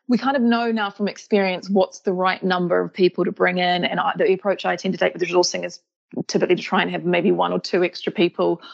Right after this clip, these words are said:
on the team because, and this just happened this afternoon, suddenly someone's like, "I've got a pop-up I can't do, I've got client work." And so then at least that's the,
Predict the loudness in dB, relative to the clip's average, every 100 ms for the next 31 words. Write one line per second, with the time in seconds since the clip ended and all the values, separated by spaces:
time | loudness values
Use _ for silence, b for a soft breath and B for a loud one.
0 | B B 0 0 0 0 0 0 0 -2
1 | 0 -2 0 -2 -2 -2 -2 -2 0 2
2 | 2 -2 -2 -2 0 0 0 0 -2 0
3 | 0 0 0 -4 -4 -2 -2 -6 -6 0
4 | 2 2 0 -4 -4 -4 0 2 2 0
5 | -6 0 0 0 -2 0 0 0 -2 -2
6 | -4